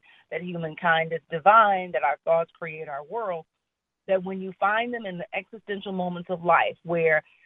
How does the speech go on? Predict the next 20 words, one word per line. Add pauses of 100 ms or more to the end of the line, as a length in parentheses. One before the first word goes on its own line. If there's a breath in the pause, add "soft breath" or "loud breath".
(140 soft breath)
they're
dealing
with
a
crisis
or
they're
dealing
with
some
type
of, (160)
um, (380)
transition, (400)
what
you (120)
find (580)
is
that
they